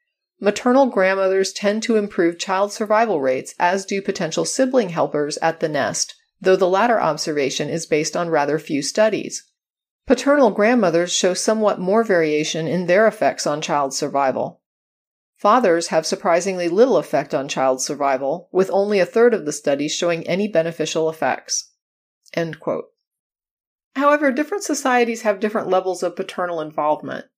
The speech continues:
but that's for another day. For now, I just want to be sure that we're thinking about our own culture as one of many,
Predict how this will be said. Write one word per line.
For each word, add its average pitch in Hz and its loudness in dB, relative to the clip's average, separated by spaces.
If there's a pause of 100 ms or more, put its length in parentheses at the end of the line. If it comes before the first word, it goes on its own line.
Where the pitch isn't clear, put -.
(200)
but 226 -2
that's 262 -2
for 226 -2
another 160 0
day. - -8 (580)
For 247 0
now, 302 0
I 233 0
just 262 0
want 294 -2
to 247 0
be 220 -2
sure 151 0
that 165 -6
we're 196 2
thinking 254 -2
about 185 2
our 185 0
own 247 0
culture 151 -4
as 165 0
one 202 -2
of 214 -4
many, 170 -6